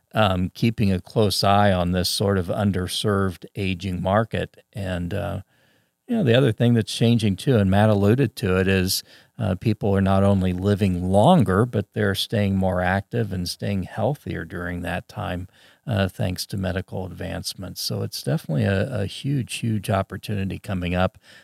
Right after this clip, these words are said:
uh, for anyone out there who wants to, uh, take advantage of it and kind of envision what are those needs gonna be and how can they be filled.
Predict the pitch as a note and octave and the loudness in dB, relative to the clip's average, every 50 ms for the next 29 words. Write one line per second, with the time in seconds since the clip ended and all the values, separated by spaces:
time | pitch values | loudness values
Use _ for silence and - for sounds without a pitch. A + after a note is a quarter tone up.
0 | _ _ - A2 F#2+ F#2+ F2 - - G2+ F#2+ G2 G#2 A2 G#2 G2 F2+ E2+ - E2+ | _ _ -6 -4 -2 -2 -4 -4 -6 -2 2 4 4 6 4 4 2 -2 -4 -4
1 | E2+ F2 E2+ - - G2+ F#2 F#2 F2 F#2 F#2 F2+ G2 G#2+ F#2 F2+ - - - - | -4 -6 -6 -6 -4 -2 -2 -2 -2 -2 -4 -4 -4 -4 -4 -4 -6 -8 -8 -8
2 | - G2 F#2+ F#2 F2+ - _ _ _ _ _ _ _ - C#3+ G#2+ G2+ F2+ - - | -6 -6 -6 -6 -8 -12 _ _ _ _ _ _ _ -6 -4 -4 -4 -4 0 0
3 | A2 G#2 - B2 G2 E2+ F#2+ F#2+ F#2+ G2+ A2 G#2 G2 A2+ A2+ A#2+ C3+ F3+ F3+ C#3 | 0 2 2 0 0 0 2 2 4 4 4 4 4 4 4 4 4 2 0 0
4 | G2+ G2 F#2+ - A#2+ A2 A2+ A#2+ A2 G#2 G#2 F#2+ F2+ F2 G#2+ A#2 C3 - G2 F#2+ | -2 -4 -4 -2 0 0 2 2 2 2 2 2 2 2 2 2 2 2 0 0
5 | F#2+ E2 - _ _ _ _ _ _ - G#2+ G#2+ A#2 B2 C3 A2 A2+ A#2+ A2+ F#2 | 0 -2 -4 _ _ _ _ _ _ -6 -2 -2 0 0 0 0 0 0 0 0
6 | - G#2+ G#2+ A2+ G#2+ - A#2 G#2+ G#2 G#2 F#2+ F#2+ A#2+ D3+ D3 - F2+ G2 A2 A2+ | 0 0 -2 -2 -2 -2 -2 0 0 0 -2 -2 -2 -2 -2 -2 -2 -2 -2 -2
7 | - A#2 A2 A2 G#2+ G#2 G2 F#2+ - - A2+ B2+ C3 A2+ | -2 -2 -2 -2 -2 -4 -6 -6 -4 -2 -2 -2 -2 -4